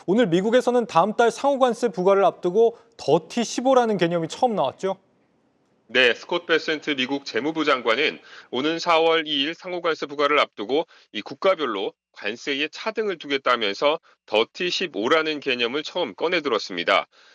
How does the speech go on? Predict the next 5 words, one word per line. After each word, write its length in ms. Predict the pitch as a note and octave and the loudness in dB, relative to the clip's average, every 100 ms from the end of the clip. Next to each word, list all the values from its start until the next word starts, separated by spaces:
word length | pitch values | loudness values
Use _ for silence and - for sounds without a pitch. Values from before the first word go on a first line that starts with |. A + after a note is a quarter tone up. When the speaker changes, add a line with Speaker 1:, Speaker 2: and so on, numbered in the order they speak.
| _ - | _ -2
Speaker 2:
베센트 360 | D3+ G#3 G#3 | 0 -2 -2
장관은 440 | G3 F3+ F#3 F3+ E3+ | -2 0 0 -2 -2
전날 320 | D#3+ D#3 D#3+ | -2 0 -2
폭스뉴스와의 760 | F#3+ - F#3 E3 D#3+ D3+ D3+ | -4 -8 -10 -6 0 2 2
인터뷰에서 720 | B2+ A#2+ D#3+ D3+ G#2 E3 A#2 | -2 -2 -2 0 0 2 2